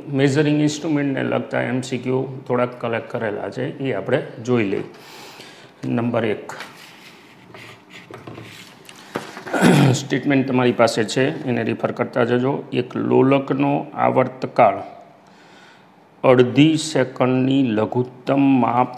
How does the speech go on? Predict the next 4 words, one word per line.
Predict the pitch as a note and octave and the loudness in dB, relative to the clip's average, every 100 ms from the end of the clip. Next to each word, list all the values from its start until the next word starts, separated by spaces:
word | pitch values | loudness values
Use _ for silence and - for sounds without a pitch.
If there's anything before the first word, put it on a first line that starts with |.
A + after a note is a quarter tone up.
| - | -12
શક્તિ | - - B2 - - A2 - - - - - - - - - - - - - - - - - - | -10 -8 -8 -8 -6 -4 -4 -12 -18 -16 -12 -12 -12 -20 -20 -20 -20 -20 -20 -20 -20 -20 -12 -4
એલ | C3+ B2 | 0 0
સી, | A2+ - - G2+ - - - - - - - - - - - - - | -2 -6 -2 -2 -4 -14 -20 -20 -20 -20 -20 -20 -20 -20 -20 -18 -16
half | - A#2 C3 C3 | -2 2 2 0